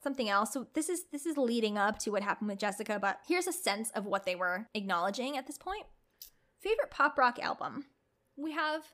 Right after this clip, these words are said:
someone named Britney, nominated for Oops. We have this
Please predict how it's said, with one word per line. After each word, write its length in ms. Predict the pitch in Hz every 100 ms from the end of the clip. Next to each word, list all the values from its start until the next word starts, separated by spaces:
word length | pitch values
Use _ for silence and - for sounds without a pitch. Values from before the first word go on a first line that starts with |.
| _
someone 260 | - 359 381
named 200 | 330 240
Britney, 280 | 208 208 339 - _ -
nominated 380 | 262 254 269 294
for 100 | - -
Oops. 360 | 175 - - - _ _ _ -
We 120 | 320
have 200 | 339 330
this 380 | 330 330 -